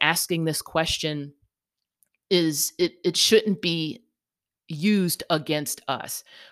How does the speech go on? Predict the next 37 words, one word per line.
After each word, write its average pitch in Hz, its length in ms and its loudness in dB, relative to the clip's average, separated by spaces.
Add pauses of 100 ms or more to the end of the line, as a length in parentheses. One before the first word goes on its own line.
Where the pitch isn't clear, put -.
"Well, 170 120 2
if 165 120 0
I'm 196 180 6
helping 170 400 -2
my 131 140 -6
clients 240 480 2
today, 147 260 -2
I 180 100 4
gotta 160 140 2
be 139 180 -6
on, 147 380 -4
I 151 100 -6
gotta 147 140 -2
be 135 100 -6
professional, 127 600 -6
I 175 140 -4
gotta 151 160 -2
be, 131 320 -6 (480)
uh, 143 200 -6
um, 147 460 -6 (220)
you 151 180 -14
know, - 80 -10 (100)
coming 185 220 -2
from 156 180 -4
a 143 40 -6
very 151 180 0
powerful 143 540 -2
place, - 480 -8
a 147 80 -10
very 151 200 -4
intuitive 143 540 -4
place, - 420 -12 (460)
a 156 80 -8
calm, 151 540 -2
loving, 143 480 -2
compassionate 143 580 -6
place." - 400 -12